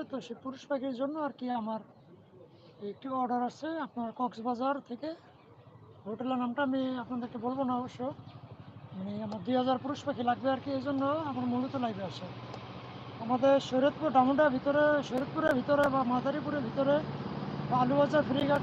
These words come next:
বসুরহাট, চাঁদপুরের ভিতরে যদি কেউ থাকেন কোনো ভাই, তাহলে অবশ্যই আমাদের সাথে কন্ট্যাক্ট করবেন। অবশ্যই আমাদের সাথে কন্ট্যাক্ট করবেন। আমাদের, আহ, দুই হাজার plus পুরুষ পাখি লাগবে। আমাদের কক্সবাজার একটি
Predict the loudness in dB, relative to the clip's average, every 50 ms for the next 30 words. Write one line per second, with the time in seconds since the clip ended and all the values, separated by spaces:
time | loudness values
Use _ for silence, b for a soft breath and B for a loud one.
0 | 4 2 2 2 4 4 4 4 2 0 -2 0 0 2 2 4 4 4 4 2
1 | 2 2 2 0 0 0 0 2 2 2 2 2 2 4 4 4 4 4 2 0
2 | 0 0 2 6 6 6 6 6 4 2 0 0 0 2 2 2 2 2 2 2
3 | 2 2 2 2 4 4 4 4 6 6 6 6 8 10 10 10 12 12 10 10
4 | 10 10 10 10 10 10 10 12 12 12 12 12 12 12 12 10 10 10 8 8
5 | 10 10 10 10 10 10 10 10 10 10 10 10 10 8 6 6 6 6 6 6
6 | 6 6 6 6 6 6 6 6 6 6 6 6 4 4 4 4 4 4 4 4
7 | 4 4 4 4 4 4 4 4 4 4 4 4 4 4 4 4 4 4 2 2
8 | 2 2 4 4 4 4 2 2 2 2 2 2 2 2 2 2 2 4 2 2
9 | 2 2 2 4 4 2 4 6 6 8 8 8 8 10 10 10 10 10 8 6
10 | 4 4 4 4 6 6 6 6 6 6 4 4 6 6 6 6 6 6 6 6
11 | 6 6 8 8 8 8 6 4 2 0 0 0 0 0 0 0 0 0 0 0
12 | 0 0 0 2 2 2 2 2 4 6 8 8 8 8 6 6 6 6 6 4
13 | 6 4 2 0 0 0 2 4 4 4 4 6 6 6 6 4 4 4 4 4
14 | 4 2 2 2 2 2 2 0 0 0 0 2 4 4 4 2 2 0 -2